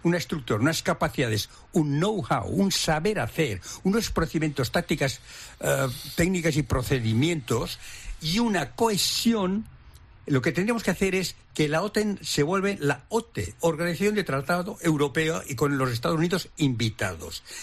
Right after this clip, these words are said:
Y utilizar el conocimiento, las infraestructuras y los equipos. Europa no ha sido capaz de diseñar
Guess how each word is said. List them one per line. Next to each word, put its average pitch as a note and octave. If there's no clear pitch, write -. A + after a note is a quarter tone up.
Y G3+
utilizar F#3+
el G3
conocimiento, D#3+
las D3
infraestructuras F3
y F#3+
los A3
equipos. -
Europa A#3
no A3+
ha -
sido A3+
capaz G#3
de F#3+
diseñar G3